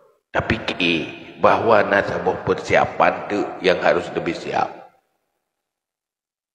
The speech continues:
Iaitu menghadapi kematian. Yang hana tahu oleh unurjanyo tu selama haji. Dan siapapun akan melupakan danyo.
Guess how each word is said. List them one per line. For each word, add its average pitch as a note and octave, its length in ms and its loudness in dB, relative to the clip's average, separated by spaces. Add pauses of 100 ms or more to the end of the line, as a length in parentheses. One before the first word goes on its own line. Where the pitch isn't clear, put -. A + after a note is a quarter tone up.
(640)
Iaitu E2 320 -2 (160)
menghadapi E2+ 640 0
kematian. - 640 -4 (1600)
Yang E2+ 160 0
hana F2+ 320 2
tahu F#2+ 400 8
oleh F#2 240 6
unurjanyo F#2 960 2
tu F2 160 -8
selama E2+ 400 4
haji. G2 240 -4 (1500)
Dan G2+ 160 2
siapapun E2+ 720 0
akan D#2+ 280 -2 (120)
melupakan F2 600 -2 (120)
danyo. F#2+ 320 -8